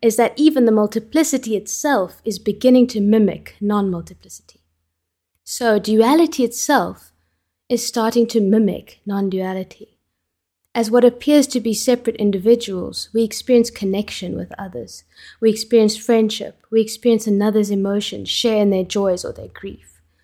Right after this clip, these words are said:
We experience timelessness when we're in the flow of creating art or doing something that we enjoy. We continuously see, feel, and experience these breadcrumbs of the absolute leading us to itself.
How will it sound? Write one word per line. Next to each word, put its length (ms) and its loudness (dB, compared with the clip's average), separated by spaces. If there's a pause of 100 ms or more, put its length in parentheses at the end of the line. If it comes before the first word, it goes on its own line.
(260)
We 100 4
experience 460 4
timelessness 1040 2
when 160 0
we're 80 4 (100)
in 60 6
the 60 2 (120)
flow 220 6
of 120 0
creating 520 -4
art 420 -8
or 80 -8
doing 300 -4
something 320 -8
that 140 -10
we 120 -12
enjoy. 600 -10 (600)
We 80 4
continuously 880 4
see, 400 -2
feel, 320 0
and 160 -4
experience 600 0
these 160 -6
breadcrumbs 720 -2
of 100 -10
the 140 -10
absolute 680 -8 (320)
leading 340 4
us 240 -2
to 120 -2
itself. 680 -8